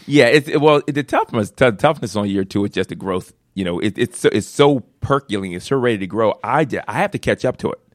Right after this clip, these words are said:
I mean, I have to catch up. I have businesses that wanna get involved now, um, but I, I just gotta slow it down. Um,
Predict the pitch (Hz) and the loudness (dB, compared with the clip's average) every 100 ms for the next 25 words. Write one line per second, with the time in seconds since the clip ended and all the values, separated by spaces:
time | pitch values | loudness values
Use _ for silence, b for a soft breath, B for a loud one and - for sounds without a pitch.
0 | _ _ _ _ _ 95 107 104 117 117 | _ _ _ _ _ -10 -8 -8 -8 -8
1 | 120 101 113 95 95 107 85 110 113 110 | -6 -4 -2 -2 -2 -4 -2 0 0 -2
2 | 110 92 95 - 98 104 107 98 95 95 | -4 -2 -4 -6 0 2 2 0 -2 0
3 | 90 92 98 76 - b b b b b | 0 -2 -4 -6 -12 b b b b b
4 | - 95 90 87 90 87 - 82 87 80 | -4 -4 -4 -6 -6 -8 -10 -14 -12 -14
5 | - - - 98 92 104 85 80 98 98 | -18 -12 -6 -6 -4 -4 -4 -4 -8 -8
6 | 90 b b b b - 95 92 87 85 | -12 b b b b -4 -2 -2 -6 -10